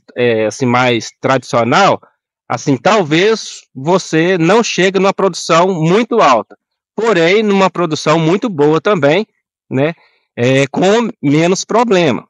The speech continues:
Isso tem as, né, algumas questões. Por exemplo, é um plantio mais adensado, você vai lidar, é, com a planta que ela vai formar, assim, a, as ramas muito rápido, né? É, você tem uma produção melhor,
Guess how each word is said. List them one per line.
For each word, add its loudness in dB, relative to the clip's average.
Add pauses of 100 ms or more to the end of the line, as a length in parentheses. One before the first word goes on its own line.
(180)
Isso -10
tem -2
as, 0 (340)
né, 0
algumas 0
questões. -2
Por -2
exemplo, -2 (420)
é 0
um 2
plantio 0
mais 2
adensado, 0
você -4
vai 0
lidar, 0 (320)
é, -2
com -2
a 2
planta 0
que -4
ela 2
vai 0
formar, 0 (240)
assim, 0
a, -2
as -2
ramas 0
muito 0
rápido, -2
né? 0 (760)
É, -2
você -2
tem 0 (320)
uma 2
produção 0
melhor, 2